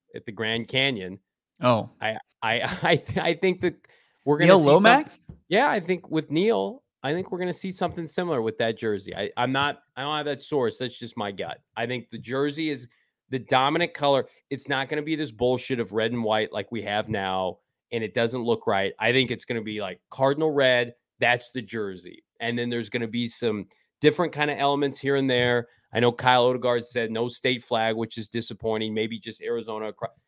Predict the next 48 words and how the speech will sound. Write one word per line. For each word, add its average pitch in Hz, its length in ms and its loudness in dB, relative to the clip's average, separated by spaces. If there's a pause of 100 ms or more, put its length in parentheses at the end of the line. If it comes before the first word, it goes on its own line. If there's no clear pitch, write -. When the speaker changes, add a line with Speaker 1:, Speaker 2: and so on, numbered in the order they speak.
(300)
Speaker 1:
like, 127 280 -2 (600)
the, 120 240 -8
the 127 180 -4
Rod 135 380 4
Tidwell 143 320 2
jersey, 131 560 -2 (280)
you 123 100 -2
know, 110 120 2
and 104 160 -6
Jerry 120 200 2
Maguire, 107 420 -2
like, 120 160 -4
that's 139 140 -4
a - 40 -16
good 131 160 -4
looking 110 400 -4 (100)
uniform. 95 500 -6 (420)
You 110 120 -6
know, 98 100 -4
Pat 127 400 4
Tillman, 123 520 2 (100)
I, 120 220 0
that's 120 180 -4
a 110 40 -6
good 127 200 4
looking 117 320 2
uniform. - 460 -6 (140)
I, 107 140 2
I 110 140 4
Speaker 2:
Yeah. 127 100 6
Speaker 1:
think 131 180 0
they 113 120 2
would 110 160 -4
be 110 80 -6
best 113 280 0
served 110 200 -4
to 104 60 -14
go 104 120 -2
back 110 260 -2
to 117 60 -10
that. 113 220 0 (380)
And 147 140 6
I, 143 80 6
it 123 160 -6
sounds 196 440 6
to 165 60 0
me 156 180 2
like 127 240 2